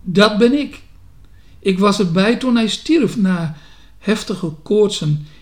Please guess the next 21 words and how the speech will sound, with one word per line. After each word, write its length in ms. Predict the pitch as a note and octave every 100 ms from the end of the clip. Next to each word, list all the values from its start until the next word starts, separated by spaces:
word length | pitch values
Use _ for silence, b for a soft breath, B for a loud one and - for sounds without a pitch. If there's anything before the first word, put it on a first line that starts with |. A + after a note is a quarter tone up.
| -
en 140 | F#3+
ik 100 | F#3+
was 200 | G3 F3+
erbij 440 | E3+ D#3 F3+ G#3+ G#3+
toen 200 | G3 F3+
hij 160 | D#3+
vooraf 560 | D#3 G3 F3 F#3 G3 -
over 300 | G3 F3+ F3
zijn 200 | F3+ F3
leven 380 | F#3 G#3+ G3 E3+
wilde 260 | E3+ D#3
spreken. 640 | D3 D#3+ E3 D3+ D#3 D3 - - b b b b b b
Alsof 360 | - F3+ G3 F#3
hij 160 | F#3 -
aanvoelde 600 | A#3 C4+ C4+ A#3 G#3 G3+
dat 200 | G3 F#3+
er 100 | F#3
iets 200 | G3+ -
herinnerd 460 | F3 G3 B3 A3+
moest 240 | F#3+ D#3 -
worden 400 | F3 D3+ D3